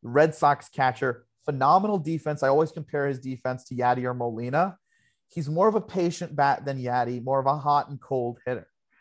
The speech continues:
Um, that being said, you're talking about catcher here, and you're talking about one of the best defensive catchers in the game here, who's also young.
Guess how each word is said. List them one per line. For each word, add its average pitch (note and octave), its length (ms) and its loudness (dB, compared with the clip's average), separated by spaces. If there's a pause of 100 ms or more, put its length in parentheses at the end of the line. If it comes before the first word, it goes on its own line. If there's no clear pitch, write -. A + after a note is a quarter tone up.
(440)
Um, C#3 420 6 (480)
that C#3 200 2
being C#3+ 160 -4
said, B2+ 480 2
you're D3+ 80 -16
talking B2+ 160 -2
about A#2+ 160 -6
catcher C3+ 380 -2
here, A#2+ 300 -2
and C3 100 -10
you're B2 80 -12
talking C3+ 160 0
about A2 80 -4
one B2+ 120 0
of B2 40 0
the B2 80 -4
best B2+ 240 0
defensive A#2+ 440 -8
catchers A#2+ 440 -4
in A2+ 80 -12
the A2 60 -14
game C3+ 340 -8
here, B2 340 -2 (220)
who's B2+ 120 -8
also C#3 280 2
young. B2 500 0